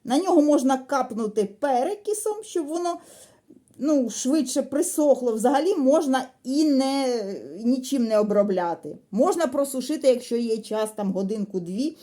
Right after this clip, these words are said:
щоб воно саме засохло. Я зараз капну туди крапельку перекису і почекаю буквально хвилин п'ять, і все буде готове.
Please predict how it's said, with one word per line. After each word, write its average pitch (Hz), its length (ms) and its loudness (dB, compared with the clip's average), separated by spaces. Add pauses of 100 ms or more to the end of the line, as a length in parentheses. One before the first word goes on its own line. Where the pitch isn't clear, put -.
(220)
щоб 214 200 -4
воно 254 280 2
саме 262 460 -2
засохло. 226 680 -4 (340)
Я 277 180 4
зараз 277 420 0 (100)
капну 247 460 -2
туди 220 400 0
крапельку 247 720 -2
перекису 262 1000 -4 (1800)
і 233 100 -6
почекаю 285 580 2
буквально 247 480 0
хвилин 233 460 2
п'ять, 262 600 -4 (340)
і 214 100 -6
все 285 260 0
буде 247 240 4
готове. 202 560 0